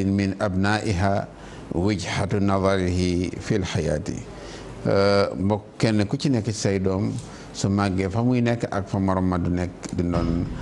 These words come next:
euh, dafay nekk أمرين مختلفين على كل حال. Kenn du nekk ak sa morom ci benn béréb, kon ñu bàyyi ci xel. Amaa nag liñ ko wax, "Ndax mën ngaa dundal?" mu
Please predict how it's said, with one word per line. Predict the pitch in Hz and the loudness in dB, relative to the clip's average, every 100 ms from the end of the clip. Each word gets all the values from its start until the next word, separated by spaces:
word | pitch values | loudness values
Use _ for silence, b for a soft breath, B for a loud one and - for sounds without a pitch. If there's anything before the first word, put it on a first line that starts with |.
| B B - | B B -2
euh, | 92 92 90 | 2 2 2
dafay | 92 104 | 2 2
nekk | 113 101 - | 2 0 -2
أمرين | 98 92 110 98 | 0 2 2 2
مختلفين | 92 90 104 90 85 92 85 | 2 0 0 0 0 0 2
على | 82 85 | 2 0
كل | 85 85 | 0 0
حال. | 82 85 80 92 - B B B - - | 0 -2 -2 -4 -6 B B B -16 -6
Kenn | - 117 120 | 0 2 2
du | 113 113 120 - - - - - | 2 2 0 -2 -10 -14 -8 -2
nekk | 92 95 98 95 - | 0 2 0 -2 -2
ak | 101 - | -2 -2
sa | - - - 90 | -6 -4 0 0
morom | 90 87 85 85 90 | 2 2 2 0 -2
ci | 104 | 0
benn | 98 92 80 | 2 2 0
béréb, | 73 76 - B B B B B - | 0 -2 -4 B B B B B -2
kon | 98 92 87 87 - 80 | 2 2 2 0 -2 -2
ñu | 87 | 0
bàyyi | 85 85 82 | 2 2 2
ci | 101 | 0
xel. | 101 78 78 B B B | 0 0 -4 B B B
Amaa | 123 127 160 160 | 2 4 4 4
nag | 117 117 - B B B B - - - - B B B B - | 2 -2 -8 B B B B -16 -16 -16 -16 B B B B -2
liñ | 110 113 | 0 2
ko | 117 | 2
wax, | 117 107 | 2 2
"Ndax | 107 104 | 0 2
mën | 107 104 | 2 2
ngaa | 101 98 | 2 2
dundal?" | 98 101 98 113 123 - - - - - | 2 2 2 2 -2 -4 -10 -12 -8 -2
mu | 101 | 0